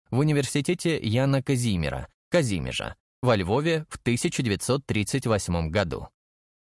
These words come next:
Барри обнаружила, что её предположения были неверны благодаря помощи трёх философов из Польши. Доктор Ян Хертрих Валенский и доктор Степан Иванек, эксперты по Львовско-Варшавской школе,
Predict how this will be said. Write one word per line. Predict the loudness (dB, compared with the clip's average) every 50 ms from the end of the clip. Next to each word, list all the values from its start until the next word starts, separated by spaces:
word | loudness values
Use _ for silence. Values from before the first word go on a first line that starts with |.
| _ _ _ -2
Барри | 2 2 4 4 4
обнаружила, | 4 4 2 2 2 4 4 4 2 2 2 2 0 0 -2
что | -4 -2 0 2
её | 4 4 4 2
предположения | 2 2 0 0 2 2 2 4 4 4 2 2 4 4 4 4 2
были | 2 2 2 4 4 4 4
неверны | 4 4 4 4 4 4 4 4 4 2 2 0 -2 -6 _ -2
благодаря | 0 2 2 2 2 2 2 2 0
помощи | 0 0 2 2 2 2 2 0 0
трёх | 0 2 2 2 0
философов | 0 0 0 0 2 0 0 0 0 -2 -2 -2 -4
из | -4 -4 -4
Польши. | -2 -2 0 0 0 0 -2 -4 -6 -6 -8 -10 _ _ _ _ -6
Доктор | -2 0 2 2 2 2 0 0 2 2
Ян | 2 4 4 4 4 4
Хертрих | 2 2 2 2 2 2 0 -2 -2 0 0 0 0
Валенский | 2 2 2 2 2 2 0 0 -2 -4 -6 -6 -6 -6
и | -4 -2 0
доктор | 0 2 0 0 0 0 -2 -2 -2
Степан | -2 -2 -2 -2 0 2 2 2 2 0 0
Иванек, | -2 0 2 2 2 2 2 0 -2 -6 -14 -18 _ _ _
эксперты | -2 -2 -2 -2 0 0 0 0 0 -2
по | 0 2
Львовско-Варшавской | 2 2 2 0 -2 -2 -2 0 0 2 2 0 0 -2 -2 -2 -4 -4
школе, | -4 -2 0 0 2 2 2 0